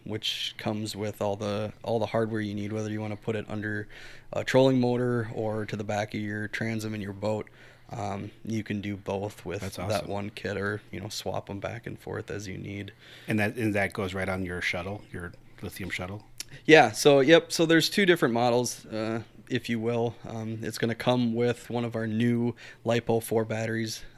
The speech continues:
Speaker 1: uh, that we released this year, the twelve volt, ten amp Brute battery. Um, and then it comes on a lithium shuttle as well. So kinda two different styles, if you will, depending on what you want, um,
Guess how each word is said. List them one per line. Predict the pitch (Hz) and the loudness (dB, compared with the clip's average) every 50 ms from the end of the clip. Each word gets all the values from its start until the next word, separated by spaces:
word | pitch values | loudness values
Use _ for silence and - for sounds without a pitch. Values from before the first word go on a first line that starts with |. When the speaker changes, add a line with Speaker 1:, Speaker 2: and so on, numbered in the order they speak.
| - - | -14 -12
Speaker 1:
uh, | 101 104 104 104 | -10 -10 -8 -6
that | 110 107 - | -6 -4 -4
we | 117 107 | -4 -4
released | 107 107 101 101 107 110 107 - | -4 -4 -4 -4 -4 -4 -6 -6
this | - 110 - - | -6 -8 -6 -4
year, | 110 110 110 | -4 -4 -4
the | 104 107 107 104 - - - | -4 -4 -6 -8 -12 -14 -8
twelve | - - 107 104 | -4 -4 -4 -2
volt, | 107 104 95 - - | -2 -4 -6 -6 -6
ten | - 110 107 | -6 -6 -4
amp | 110 110 107 - | -4 -6 -8 -8
Brute | 101 113 120 117 120 127 131 131 131 - - - - - | -8 -4 -2 0 2 4 4 2 2 -2 -6 -12 -12 -12
battery. | - 104 101 98 104 101 104 107 113 117 117 - - - - - - - - - - - - - | -4 -2 0 0 2 0 2 0 0 0 -2 -6 -12 -20 -20 -20 -20 -20 -20 -20 -20 -20 -12 -8
Um, | 101 107 104 101 101 101 98 104 107 - - - - | -6 -6 -6 -6 -6 -6 -8 -8 -10 -12 -16 -12 -6
and | 139 113 104 104 | -4 -4 -2 -2
then | 107 110 110 107 107 107 101 | -4 -4 -4 -4 -4 -4 -4
it | - 104 - | -4 -4 -4
comes | - 107 107 107 101 | -4 -6 -4 -4 -6
on | - - 104 107 107 107 107 107 107 107 - - | -4 -2 0 0 0 0 -2 -2 -4 -6 -8 -6
a | 107 | -6
lithium | 101 98 104 110 - - 110 104 101 104 | -4 -4 -4 -6 -6 -6 -6 -6 -6 -6
shuttle | 104 - - 107 107 107 107 104 104 101 - - | -6 -6 -4 -4 -2 -2 -2 -2 -2 -4 -6 -8
as | - 107 107 | -8 -8 -8
well. | 107 98 92 92 92 92 90 104 | -8 -8 -6 -6 -4 -6 -6 -6
So | 107 - - - 80 107 | -8 -8 -6 -6 -6 -6
kinda | - - 160 147 117 | -4 -2 -2 -2 -2
two | - - 117 | -2 -4 -4
different | 107 104 - - 104 104 - - - - - - - - - | -4 -4 -6 -6 -6 -8 -8 -10 -14 -20 -20 -20 -20 -20 -14
styles, | - - - - 117 113 110 107 113 110 110 110 113 | -10 -6 0 2 2 4 4 2 2 0 0 -2 -4
if | 107 - - | -6 -4 -4
you | 110 107 | -4 -2
will, | 104 107 104 104 | -2 -2 -4 -4
depending | 107 110 - - 107 107 98 90 | -4 -6 -6 -4 -4 -4 -4 -6
on | 92 92 | -6 -8
what | 98 110 - - | -8 -8 -8 -8
you | - | -10
want, | 73 87 95 98 90 - - - - - - - | -8 -8 -8 -8 -10 -10 -14 -16 -20 -18 -14 -12
um, | 98 92 95 - 107 104 | -10 -10 -8 -10 -10 -12